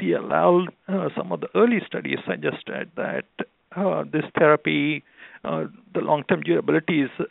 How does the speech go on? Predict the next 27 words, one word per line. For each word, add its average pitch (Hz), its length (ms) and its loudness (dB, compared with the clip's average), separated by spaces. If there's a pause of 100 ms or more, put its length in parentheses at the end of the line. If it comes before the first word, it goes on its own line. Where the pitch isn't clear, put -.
is 151 300 2
less 196 200 6 (100)
effective 139 520 0
compared 76 360 -2
to 76 60 -6
lymphomas 82 580 -4
or - 80 -2
leukemias, 143 680 -4 (400)
but 147 220 -2
more 175 220 0
recently, 156 760 -2
some 185 160 -4
of 156 80 -8
the, 160 280 -2 (220)
mm, 185 120 -6
uh, - 340 -10
some 160 260 -4
studies 151 420 -2
that - 140 -2
are - 60 -4
being 80 280 -8
done 110 200 -2
in 147 120 -8
combination 170 720 -4
with 151 140 -2 (120)
ibrutinib, 151 600 0 (180)
a, 151 400 -2